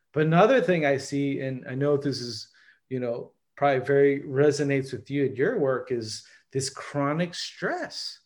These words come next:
right? Is because it becomes this vicious cycle. The prefrontal cortex,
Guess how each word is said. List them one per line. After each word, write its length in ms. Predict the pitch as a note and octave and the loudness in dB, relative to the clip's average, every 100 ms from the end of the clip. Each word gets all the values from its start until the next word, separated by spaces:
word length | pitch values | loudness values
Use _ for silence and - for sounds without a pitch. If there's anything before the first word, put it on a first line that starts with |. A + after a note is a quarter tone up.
| _ _ | _ _
right? 320 | - C3+ A#3+ - - _ - | -4 -4 -4 -10 -20 _ -12
Is 120 | B2+ | -6
because 340 | D3 C#3+ E3 | -2 2 2
it 80 | D#3+ | 2
becomes 380 | D#3+ D#3+ F3+ F3+ | -2 -2 0 0
this 120 | D#3+ | -2
vicious 380 | C#3 F3+ F3+ C#3+ | -2 -2 0 -2
cycle. 320 | F#3+ B3 F3+ | 0 2 2
The 100 | C#3+ | 2
prefrontal 520 | C#3+ E3+ F#3 F#3+ E3 | 2 2 2 2 0
cortex, 640 | C#3 F3+ A3+ F3+ C#3+ C3+ - | 0 0 0 0 -4 -6 -16